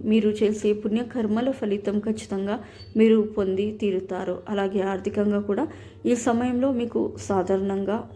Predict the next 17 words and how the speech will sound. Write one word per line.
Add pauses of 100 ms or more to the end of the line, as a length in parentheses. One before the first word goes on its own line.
ఉంటుంది. (2000)
ఈ
రాశివారు (220)
ఆరోగ్యం
పట్ల (580)
శ్రద్ధ (160)
వహించాలి.
ఈ
సమయంలో (140)
వాహనం (100)
నడిపేటప్పుడు (140)
జాగ్రత్తగా (120)
ఉండాలి. (120)
కోపం, (180)
మానసిక (540)
ఒత్తిడి (600)
నియంత్రించుకోవాలి,